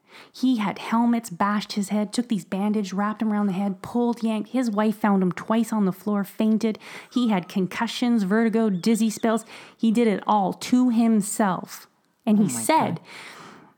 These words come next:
Speaker 1: he had to do them to himself 'cause he did it to somebody else, they would have the knowledge. He needed to have the knowledge and the understanding, and he knew his anatomy.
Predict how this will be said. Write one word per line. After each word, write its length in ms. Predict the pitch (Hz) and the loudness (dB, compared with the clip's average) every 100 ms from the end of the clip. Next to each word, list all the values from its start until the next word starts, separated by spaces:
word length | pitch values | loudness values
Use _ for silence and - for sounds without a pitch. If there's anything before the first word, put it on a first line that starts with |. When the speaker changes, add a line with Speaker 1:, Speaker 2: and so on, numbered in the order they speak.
| _ _ _ _ | _ _ _ _
Speaker 1:
he 180 | 202 226 | -2 2
had 280 | 196 240 320 | 2 2 2
to 80 | 285 | 2
do 140 | 240 | 2
them 120 | 226 214 | 2 2
to 80 | |
himself 300 | 220 196 214 190 | 0 2 0 0
'cause 100 | 196 | -2
he 80 | |
did 180 | 180 247 | 0 0
it 160 | 262 269 | 0 -2
to 100 | 208 | -2
somebody 400 | 240 220 190 180 | 2 2 2 0
else, 380 | 208 302 - 208 | 0 -2 -6 0
they 140 | 208 | 4
would 140 | 214 214 | 4 2
have 240 | 196 185 | 0 0
the 80 | 202 | 2
knowledge. 440 | 196 233 233 180 | 2 2 0 -4
He 200 | - 240 | 0 2
needed 400 | 254 233 233 240 240 | 4 4 2 0 -2
to 80 | 196 | -4
have 420 | 165 190 185 175 | -2 -2 -2 0
the 80 | 202 | 0
knowledge 440 | 185 170 190 196 | 2 0 -2 0
and 80 | 226 | 0
the 100 | 226 | 0
understanding, 600 | 226 226 - 277 302 190 - | 0 -2 -2 0 2 0 -2
and 160 | 190 | 0
he 160 | 202 269 | 4 4
knew 380 | 208 202 202 190 | 6 6 4 2
his 220 | 196 196 | 0 0
anatomy. 640 | 190 180 170 175 170 - | 2 0 -2 -4 -6 -8